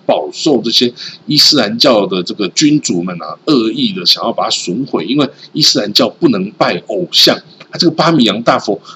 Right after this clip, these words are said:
就是两尊超级巨大的偶像啊，所以这个哦，这些君主都想要去把它摧毁，可是啊，很难哦，因为它是两尊就是大的石头啊，砸出，凿出来的，你要把它凿掉，哇，这个真的是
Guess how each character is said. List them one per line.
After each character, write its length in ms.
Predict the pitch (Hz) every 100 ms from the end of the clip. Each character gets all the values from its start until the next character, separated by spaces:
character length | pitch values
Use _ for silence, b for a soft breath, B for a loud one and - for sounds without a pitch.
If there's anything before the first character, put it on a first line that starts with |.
| B
就 240 | 220 160
是 220 | 127 160 131
两 260 | 101 87
尊 260 | 90 147 143
超 320 | 139 165 160
级 240 | 160 104 110
巨 280 | - 151 117
大 220 | - 104
的 80 | -
偶 200 | 104 -
像 260 | - 160 127
啊， 180 | 101 101
所 180 | 135
以 80 | 131 B B B
这 100 | -
个 140 | 117 101
哦， 180 | 98 92
这 120 | 127
些 160 | 123
君 200 | 120 143
主 120 | 143 87
都 100 | 160
想 220 | 147 - 92
要 100 | 123
去 140 | -
把 120 | -
它 100 | 98
摧 300 | - - 156 160
毁， 160 | - - B B
可 160 | -
是 220 | 92 - 120
啊， 80 | 73
很 480 | - - 139 101 92
难 320 | 90 104 139 - b b
哦， 260 | - 135 120
因 100 | 156
为 60 | 160
它 140 | 151
是 140 | 165 151
两 200 | 110 -
尊 200 | - 147
就 80 | 156
是 140 | 156 156
大 320 | - 123 123 107
的 120 | 117
石 320 | - - 147
头 300 | 151 117 95
啊， 180 | 120 - B B B
砸 240 | - 110 143
出， 220 | - -
凿 240 | 107 131
出 240 | 147 156 151
来 160 | 101
的， 140 | 98 90 b b
你 100 | -
要 80 | 143
把 180 | 151 135
它 60 | 156
凿 280 | - 117 139
掉， 200 | 156 117
哇， 460 | 95 90 127 101 -
这 100 | 120
个 80 |
真 220 | 107 139 139
的 100 | 104
是 220 | -